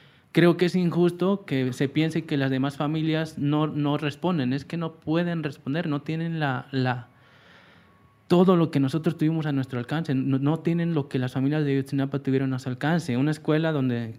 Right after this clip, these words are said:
comen, donde duermen, donde si quieren movilizarse, los estudiantes les, les proveen de la logística necesaria para trasladarlos a cualquier parte. El resto de familias tienen que trabajar, tiene, son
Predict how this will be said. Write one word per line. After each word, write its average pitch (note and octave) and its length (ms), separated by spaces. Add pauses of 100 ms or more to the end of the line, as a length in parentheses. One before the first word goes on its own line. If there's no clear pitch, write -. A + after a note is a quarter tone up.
(120)
comen, E3 480 (160)
donde A2+ 240
duermen, E3 520 (320)
donde A#2 600
si B2+ 140
quieren D3 220
movilizarse, D3+ 600
los C3 160
estudiantes C3 440
les, C3+ 440 (260)
les B2+ 340
proveen B2+ 500
de C3+ 100
la A#2+ 100
logística B2 560
necesaria B2+ 520
para C3 220
trasladarlos B2 580
a C3 60
cualquier B2 380
parte. - 340 (640)
El C#3+ 180
resto C#3+ 200
de D3+ 40
familias D3+ 360
tienen C3+ 220
que B2+ 80
trabajar, C3 680 (160)
tiene, C#3+ 420 (600)
son D3 400